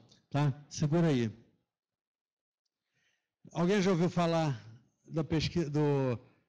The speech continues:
da publicação Salaminho? <laughs> Não? Que não abre o apetite de ninguém?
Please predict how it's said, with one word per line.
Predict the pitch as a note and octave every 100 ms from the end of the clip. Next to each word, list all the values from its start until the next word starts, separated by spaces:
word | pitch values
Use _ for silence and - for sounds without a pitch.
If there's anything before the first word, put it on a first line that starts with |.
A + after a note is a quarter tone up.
| -
da | C#3+
publicação | - D3 D3+ D#3+ C3+ D#3
Salaminho? | C3 D3+ C#3+ C#3+ G3+ F#3+ B2 G#2+ _ _ _ _ _ _ _ _ _ _ _ _ _ _ _ _ _ _ _ - - _ -
<laughs> | - - F3+ - _ _ _ _ _ _ _ _ -
Não? | C#3+ E3+ C#3+ - _ _ -
Que | -
não | D3+ E3+ D#3+
abre | E3 D#3+
o |
apetite | D3 D#3 - D3+ - A#2+
de | C#3
ninguém? | C#3+ C#3+ F3 G3 D3